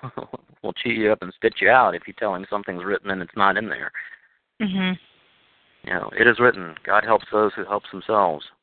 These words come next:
Speaker 1: No, it's not. Not in there.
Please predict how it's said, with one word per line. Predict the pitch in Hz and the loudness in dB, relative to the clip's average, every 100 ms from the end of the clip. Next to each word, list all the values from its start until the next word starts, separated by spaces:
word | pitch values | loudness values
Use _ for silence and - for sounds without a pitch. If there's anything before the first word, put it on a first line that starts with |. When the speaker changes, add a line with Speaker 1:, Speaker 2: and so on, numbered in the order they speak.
| 110 | -6
Speaker 1:
No, | 92 110 139 135 _ _ | -2 -2 -4 -14 _ _
it's | - 117 - | -12 -12 -8
not. | 120 143 104 - _ - - - _ _ _ _ _ _ 98 | -8 -2 -2 -4 _ -20 -20 -20 _ _ _ _ _ _ -2
Not | 101 120 | 2 2
in | 143 | 2
there. | 120 110 117 | 4 4 2